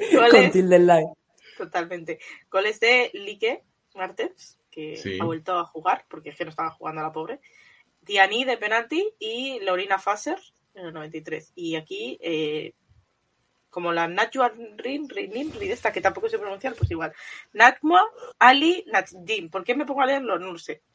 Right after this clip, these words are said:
Speaker 1: Es una cosa que
Speaker 3: Información, el servicio que le
Speaker 2: Pues,
Speaker 3: hacemos al
Speaker 2: todo eso que
Speaker 3: al
Speaker 2: acaba de
Speaker 3: al
Speaker 2: decir Isa
Speaker 3: público, ¿eh?
Speaker 2: era una persona. El
Speaker 3: O una
Speaker 2: Najma
Speaker 3: maldición.
Speaker 2: Ali Gandhi era una persona solo,
Speaker 1: <laughs> Es
Speaker 2: lo
Speaker 1: que no
Speaker 2: prometemos.
Speaker 1: puedo,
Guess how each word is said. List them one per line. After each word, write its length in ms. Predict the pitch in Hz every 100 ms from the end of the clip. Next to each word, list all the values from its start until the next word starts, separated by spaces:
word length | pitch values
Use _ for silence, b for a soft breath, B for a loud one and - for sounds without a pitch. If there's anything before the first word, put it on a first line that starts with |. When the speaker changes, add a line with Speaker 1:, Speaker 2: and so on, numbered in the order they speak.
| - -
Speaker 1:
Es 100 | 190
una 360 | 185 175 170
cosa 240 | - 185 196
que 200 | 180 165
Speaker 3:
Información, 640 | 113 113 98 95 - 92 92
el 100 | 95
servicio 400 | 104 107 113 -
que 100 | 95
le 80 |
Speaker 2:
Pues, 180 | 208 190
Speaker 3:
hacemos 140 | - 85
al 40 |
Speaker 2:
todo 100 | 247
eso 200 | 190 262
que 60 | 226
Speaker 3:
al 60 |
Speaker 2:
acaba 180 | 220 196
de 60 | 196 196
Speaker 3:
al 60 |
Speaker 2:
decir 160 | 196 202
Isa 260 | 202 233 226
Speaker 3:
público, 160 | 226 202
¿eh? 20 |
Speaker 2:
era 280 | 175 165 170
una 220 | 175 170
persona. 580 | 170 170 165 147 135 -
El 280 | 156 143 147
Speaker 3:
O 240 | - 113 113
una 120 | 117
Speaker 2:
Najma 140 | 120
Speaker 3:
maldición. 340 | 117 113 214 202
Speaker 2:
Ali 20 | 202 220
Gandhi 60 | 262
era 140 | 214
una 160 | 208 208
persona 480 | 208 185 - 175 165
solo, 200 | - 165
Speaker 1:
<laughs> 60 |
Es 60 | -
Speaker 2:
lo 80 | 165
Speaker 1:
que 60 | 262
no 180 | 254
Speaker 2:
prometemos. 0 |
Speaker 1:
puedo, 300 | 247 247 214